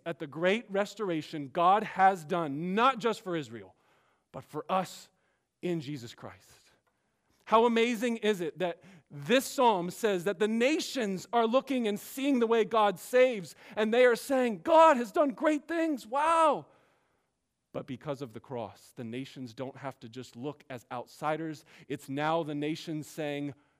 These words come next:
"God has done great things for us," including you and me. Most of you in this room are not Jews. You are not God's chosen ethnic people, and you get to say, "God has done great things,"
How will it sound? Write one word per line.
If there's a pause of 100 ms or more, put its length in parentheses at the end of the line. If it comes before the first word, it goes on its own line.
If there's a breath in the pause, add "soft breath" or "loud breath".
(140 soft breath)
"God
has
done
great
things
for (100)
us," (720 soft breath)
including
you
and
me. (460 soft breath)
Most
of
you
in
this
room
are
not
Jews.
You
are
not
God's
chosen
ethnic
people,
and
you
get
to
say,
"God
has
done
great
things,"